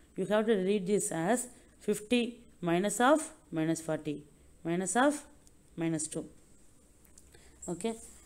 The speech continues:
which is equal to fifty. Write it as it is. To subtract minus forty, add its additive inverse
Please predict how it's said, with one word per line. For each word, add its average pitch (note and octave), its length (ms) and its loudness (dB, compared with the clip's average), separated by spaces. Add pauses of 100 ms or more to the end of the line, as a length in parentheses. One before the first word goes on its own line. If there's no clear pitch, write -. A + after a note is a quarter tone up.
(120)
which F#3+ 160 0
is B3+ 160 2
equal F#3+ 340 4
to F3+ 200 2
fifty. G3+ 560 -2 (320)
Write G#3 220 4
it A#3 140 4
as F3 200 2
it F3+ 120 0
is. B3+ 280 4 (640)
To A3 100 4
subtract A3 540 4
minus G#3 400 2
forty, A#3+ 520 4
add G3 540 6 (1500)
its G3+ 180 0
additive A3 440 4
inverse G3+ 480 6